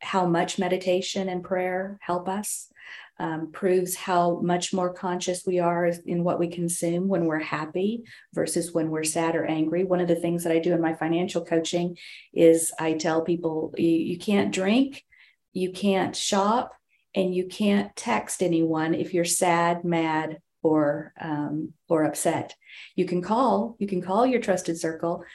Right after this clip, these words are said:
but you can't do those things, because when we're out of ourselves, when we're not happy, when we're not, you know, we don't, don't have that sense of equanimity, which is my favorite word, um, then we are more likely to do things that aren't good for ourselves and they're not good for others."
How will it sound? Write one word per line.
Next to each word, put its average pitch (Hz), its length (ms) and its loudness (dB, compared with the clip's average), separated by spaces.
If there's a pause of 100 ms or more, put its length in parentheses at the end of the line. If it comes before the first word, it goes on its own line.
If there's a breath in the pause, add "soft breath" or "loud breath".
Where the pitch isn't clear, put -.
(140 loud breath)
but 170 120 4
you 196 100 2
can't 208 360 0
do 190 180 6
those 175 260 4
things, 156 480 0
because 170 500 -2
when 180 220 0
we're 175 220 -2
out 196 180 -2
of 214 100 -4
ourselves, 185 680 -2
when 180 100 -6
we're 175 80 -2
not 196 200 -2
happy, 180 560 -4
when 170 120 -6
we're 160 140 -4
not, 175 320 -2 (340 loud breath)
you 160 140 -4
know, 156 240 0
we 170 80 0
don't, 170 320 -8
don't 180 180 2
have 180 160 -2
that - 160 -2
sense 175 220 -4
of 165 80 0
equanimity, 165 680 2
which 156 300 -4
is 156 320 -4
my 156 140 0
favorite 165 440 2
word, 147 440 -2 (400 loud breath)
um, 170 360 -2
then 180 240 2
we 190 140 2
are 208 240 4
more 165 560 0
likely 160 400 0
to 156 140 0
do 156 180 2
things 165 240 -2
that 185 100 2
aren't 190 160 0
good 196 140 4
for 196 100 2
ourselves 202 440 0
and 208 80 4
they're 185 80 0
not 180 160 -4
good 170 180 -2
for 156 100 -4
others." - 460 -4